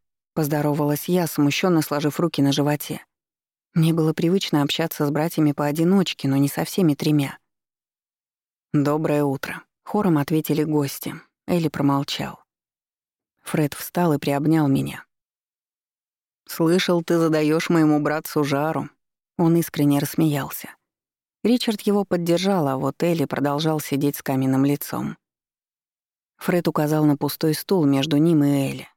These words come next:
и я села. «Извините, что не встретила вас». Я решила умолчать, что муж просто-напросто не потрудился меня предупредить об их визите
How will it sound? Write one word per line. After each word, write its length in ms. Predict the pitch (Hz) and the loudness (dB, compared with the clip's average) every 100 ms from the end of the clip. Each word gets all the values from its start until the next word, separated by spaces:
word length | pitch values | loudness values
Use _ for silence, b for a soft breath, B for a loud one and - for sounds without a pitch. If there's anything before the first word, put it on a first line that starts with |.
| _ | _
и 60 | 170 | -2
я 200 | 156 151 | 0 0
села. 420 | - 135 123 - - _ _ _ _ _ - | -4 -8 -10 -12 -20 _ _ _ _ _ -2
«Извините, 560 | 170 175 190 202 170 | 0 2 4 2 0
что 200 | - - | -4 0
не 140 | 143 143 | 0 0
встретила 460 | - 185 - 139 | -2 -2 0 -2
вас». 300 | 135 135 - _ _ _ _ _ _ _ _ - | -2 -6 -10 _ _ _ _ _ _ _ _ 0
Я 120 | 220 | 0
решила 340 | 226 - 220 | 0 2 2
умолчать, 540 | 196 196 196 - 226 - | 4 4 2 0 -2 -2
что 180 | - | 0
муж 240 | 143 139 - | 2 2 -2
просто-напросто 760 | 180 170 156 151 156 147 - | -6 -4 -2 -2 -2 -4 -2
не 100 | 143 | -2
потрудился 560 | 143 147 147 165 170 139 | 0 0 0 0 0 0
меня 200 | 139 139 | 0 0
предупредить 600 | 151 143 139 147 160 156 | -2 -2 -2 -2 -2 -2
об 140 | 139 | -2
их 160 | 139 - | -4 0
визите 520 | 139 139 135 - - | 0 0 -2 -6 -14